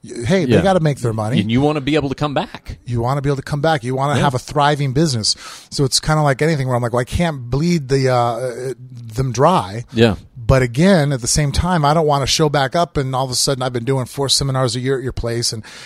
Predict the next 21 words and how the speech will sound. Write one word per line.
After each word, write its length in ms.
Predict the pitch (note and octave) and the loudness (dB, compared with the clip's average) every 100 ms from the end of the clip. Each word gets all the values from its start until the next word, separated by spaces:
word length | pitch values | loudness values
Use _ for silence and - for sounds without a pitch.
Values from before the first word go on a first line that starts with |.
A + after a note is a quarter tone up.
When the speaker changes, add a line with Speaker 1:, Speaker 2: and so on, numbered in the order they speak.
| - - | -14 -4
Speaker 1:
now 120 | C3 | -2
you 160 | C3+ | 0
pull 180 | D#3+ D3+ | 0 0
up 100 | C#3+ | 0
in 80 | C3 | -2
a 60 | A2+ | -4
G-Wagon 680 | A2+ E3+ C#3+ B2 A#2+ C3 | 0 2 4 4 2 -2
because 280 | C3 C3 A#2+ | -2 -2 0
you're 100 | C#3 | 0
making, 340 | C#3+ C#3 A#2+ C3 | 0 0 -2 -2
you 80 | B2 | 0
know, 180 | A2+ | 0
a 40 | A#2 | 0
hundred 240 | C3 C#3 | 0 -2
fifty 240 | A#2 B2+ A#2+ | -4 -8 -4
grand 300 | B2 C#3+ C3 | -2 0 2
off 180 | B2 | 0
of 60 | B2 | -2
my 160 | A#2+ A2 | -4 -2
name. 400 | C#3 C#3 A#2+ A#2+ | -4 -4 -6 -4
Speaker 2:
Yeah. 240 | A2 C#3+ | 0 2